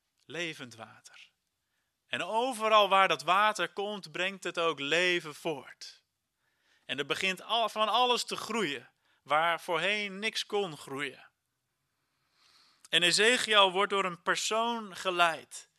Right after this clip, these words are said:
En ze gaan er ongeveer vijfhonderd meter op uit.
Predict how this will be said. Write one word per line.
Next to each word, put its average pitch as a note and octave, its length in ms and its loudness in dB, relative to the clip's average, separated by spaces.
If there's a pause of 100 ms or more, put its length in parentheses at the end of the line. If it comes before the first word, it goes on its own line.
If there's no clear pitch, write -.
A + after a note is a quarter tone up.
(680)
En D#3 160 0
ze F3 120 0
gaan G#3+ 360 2
er G3+ 340 2 (200)
ongeveer F#3 680 0
vijfhonderd G3+ 800 0
meter F3+ 680 -4 (640)
op - 200 -6
uit. - 520 -4